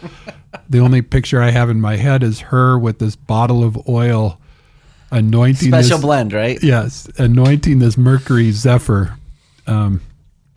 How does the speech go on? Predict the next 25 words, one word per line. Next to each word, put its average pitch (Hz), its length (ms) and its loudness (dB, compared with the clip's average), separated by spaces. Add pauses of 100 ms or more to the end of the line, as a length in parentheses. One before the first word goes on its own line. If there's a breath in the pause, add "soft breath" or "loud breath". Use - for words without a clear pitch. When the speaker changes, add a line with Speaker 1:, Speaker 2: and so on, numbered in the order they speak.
(120)
Speaker 2:
Oh, - 120 4
she 180 200 4
actually 175 240 -2
anointed 139 300 -2
the 123 60 -6
car. 127 360 -2
Speaker 1:
Yes, 139 200 2
she 151 240 -2
did. 123 320 -2 (220)
Yes, 110 240 0
she 131 200 -2
did. 95 280 -6 (840 loud breath)
So, 127 360 0
sorry. 110 360 0 (140)
That's 135 260 -2
where 131 140 2
I, 123 100 0
my 127 300 0
mind 120 320 2
went. 107 320 -4
Speaker 2:
Yeah, 170 340 2
no. 170 360 2
<laughs> - 640 -4
I 165 80 2
thought, 196 340 -2